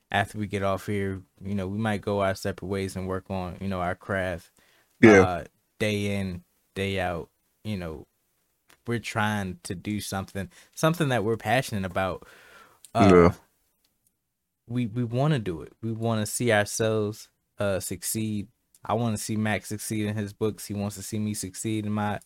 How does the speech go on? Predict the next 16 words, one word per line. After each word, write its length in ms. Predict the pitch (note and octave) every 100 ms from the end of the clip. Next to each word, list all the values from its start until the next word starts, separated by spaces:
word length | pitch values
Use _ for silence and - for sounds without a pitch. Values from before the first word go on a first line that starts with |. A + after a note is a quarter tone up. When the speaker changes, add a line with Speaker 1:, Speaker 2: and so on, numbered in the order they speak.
| - _ _ _
Speaker 1:
you 120 | A#2
know, 100 | G#2+
video 380 | G2 G#2+ A2+ G#2+
games. 480 | G2 G#2+ G#2 G2+ - _ - _ _ _ _ _ _ -
And 420 | A#2 A2 G2+ - _ - -
we 80 |
wanna 260 | D3 E3 C3+
see 180 | - C3
y'all 300 | A2+ A2 C3+
succeed 420 | - F#2+ G#2+ G2
in 120 | F#2+
whatever 260 | G2 G2 F#2+
y'all 220 | F#2 F#2
have 260 | F#2+ E2 -
going 260 | D#2 B1
on. 180 | - -